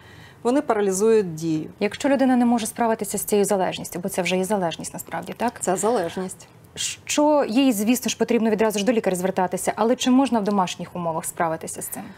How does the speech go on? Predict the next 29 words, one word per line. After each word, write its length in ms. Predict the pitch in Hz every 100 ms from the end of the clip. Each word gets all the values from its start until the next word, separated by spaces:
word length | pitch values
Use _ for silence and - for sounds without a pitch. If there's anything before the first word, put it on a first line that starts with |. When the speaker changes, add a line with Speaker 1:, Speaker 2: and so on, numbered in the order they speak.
| - - - - - 185
Speaker 1:
Ну, 480 | 180 220 294 320 302 - - - - - - - - - - - - - - -
по-перше, 440 | 196 247 233 220
треба 340 | - 208 208
оглянути. 1120 | 214 196 190 208 226 233 - 175 175 175 175 -
Краще, 400 | - 254 - 220
щоб 240 | - 185
ви 200 | 180 190
Speaker 2:
Все-таки 180 | 214 196
Speaker 1:
звернулися 380 | 214 202 196 190
Speaker 2:
до 60 | 175
Speaker 1:
до 40 |
Speaker 2:
фахівця 320 | 165 147 -
Speaker 1:
лікаря. 140 | 175 170
Speaker 2:
звернутися, 460 | 180 175 175 180 -
так? 100 | 196
Speaker 1:
Тому 180 | 190 240
що 160 | - 220
буває 340 | 185 202 220
дуже 260 | 190 190 175
багато 400 | 165 185 185 175
причин. 640 | - 165 - 165 156 170 - - - - - -
Буває, 480 | 180 180 202 240 226
люди 260 | 220 208 214
сідають 500 | - 202 214 214 202
на 60 |
каплі, 360 | 202 240 240 196
ми 120 | 196
виявляємо 580 | 196 196 190 208 208 196
поліп. 380 | - 180 151